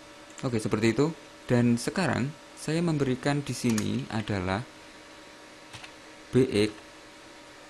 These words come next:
Eh, saya memberikan plus sama dengan mungkin empat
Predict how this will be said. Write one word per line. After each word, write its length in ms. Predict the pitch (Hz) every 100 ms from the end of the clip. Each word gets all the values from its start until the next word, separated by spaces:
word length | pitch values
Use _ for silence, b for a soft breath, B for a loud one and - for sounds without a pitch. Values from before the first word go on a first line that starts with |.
| - - - - - -
Eh, 840 | 120 113 110 107 104 101 104 98 107
saya 160 | - 104
memberikan 960 | 104 104 101 107 104 104 104 104 104 - - - - - - - -
plus 360 | 135 143 143 - - - - - - - - - - - - - - - - - - - -
sama 320 | - 120 117
dengan 560 | 113 113 113 113 113 113 - - - - - - - -
mungkin 320 | 110 107 107
empat 220 | 107